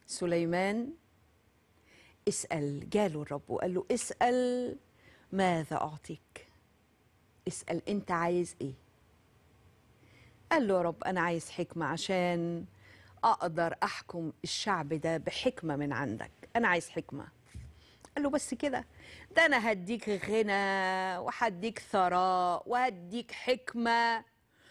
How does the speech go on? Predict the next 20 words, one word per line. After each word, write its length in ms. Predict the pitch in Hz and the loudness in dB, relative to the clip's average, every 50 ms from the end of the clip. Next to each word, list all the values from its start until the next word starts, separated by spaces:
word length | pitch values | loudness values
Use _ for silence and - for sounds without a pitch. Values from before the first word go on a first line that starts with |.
| - - - - | -20 -20 -6 -2
ومش 360 | 240 262 262 269 262 - 240 | 0 2 2 2 0 2 2
هيكون 420 | 247 240 240 - 294 339 349 330 | 2 2 2 0 -2 0 2 2
لا 260 | 294 247 220 208 - | 4 4 4 4 4
قبلك 540 | 254 277 247 220 233 240 226 220 208 - - | 2 0 0 -4 0 2 2 2 0 0 -2
ولا 360 | 226 220 226 226 220 220 214 | 2 2 4 4 4 2 2
بعدك 540 | 208 185 233 247 233 220 185 156 160 151 - | 2 2 0 0 0 0 -2 -4 -6 -10 -10
في 140 | - - 196 | -10 -6 -4
الغنى 420 | 185 180 175 165 190 185 180 175 | -4 -2 -2 0 0 0 0 0
ملك، 540 | 170 165 156 143 139 - _ _ _ - - _ _ _ - _ _ _ _ _ - _ _ _ - - | -2 -2 -4 -6 -8 -12 _ _ _ -18 -18 _ _ _ -20 _ _ _ _ _ -20 _ _ _ -16 -6
لأنك 280 | - 170 214 208 190 - | -4 -2 -2 -2 -4 -4
طلبت 400 | - - 185 190 196 190 - - | -2 -2 0 0 0 -2 -4 -8
الحكمة 400 | 175 - - 196 - - 175 151 | -8 -6 -6 -8 -6 -6 -8 -6
بس، 340 | 147 147 143 - - - - - - - - - - - _ _ _ _ _ _ _ _ _ _ _ _ _ _ _ _ _ _ | -6 -8 -8 -10 -16 -20 -20 -20 -20 -20 -20 -20 -20 -20 _ _ _ _ _ _ _ _ _ _ _ _ _ _ _ _ _ _
وقد 340 | - 156 - - 196 170 - | -4 -4 -2 -2 -4 -2 0
أعطى، 420 | - 151 139 135 - - 190 214 - - _ _ _ _ - _ _ _ _ _ _ _ _ _ _ _ - | -2 -2 -2 -2 -8 -8 -10 -10 -10 -14 _ _ _ _ -20 _ _ _ _ _ _ _ _ _ _ _ -8
وقد 340 | - 127 - - 165 - | -8 -8 -4 -6 -6 -2
أعطى." 440 | - - 113 - - - 180 190 226 - - _ _ _ - - - _ _ _ _ _ _ _ _ _ _ _ _ _ _ _ _ _ _ _ _ _ _ _ _ _ _ _ _ - - - - - - - - - - - - | -2 -4 -4 -4 -6 -4 -4 -4 -4 -6 -14 _ _ _ -20 -20 -20 _ _ _ _ _ _ _ _ _ _ _ _ _ _ _ _ _ _ _ _ _ _ _ _ _ _ _ _ -20 -20 -20 -20 -18 -16 -14 -14 -14 -14 -16 2
فاكرين 380 | - 285 285 - 392 392 403 | 2 2 4 6 4 4 4
سفر 420 | - - 349 381 - - 240 - - | 2 0 0 0 2 2 0 2 2
أستير؟ 1040 | 196 - - - - - 233 233 226 220 208 196 180 175 170 165 - - - - | 0 -4 -8 -8 -4 0 0 2 4 4 2 2 0 -6 -12 -14 -14 -14 -14 -16